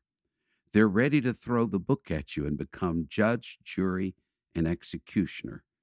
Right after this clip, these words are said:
rather than reaching down and picking you up. Do you remember Second Peter, the first chapter, how he described that we have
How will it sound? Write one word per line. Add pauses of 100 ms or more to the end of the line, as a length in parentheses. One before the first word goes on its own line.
(720)
rather
than
reaching
down (500)
and
picking (100)
you (100)
up. (1080)
Do
you
remember
Second
Peter,
the
first
chapter,
how
he
described
that (360)
we
have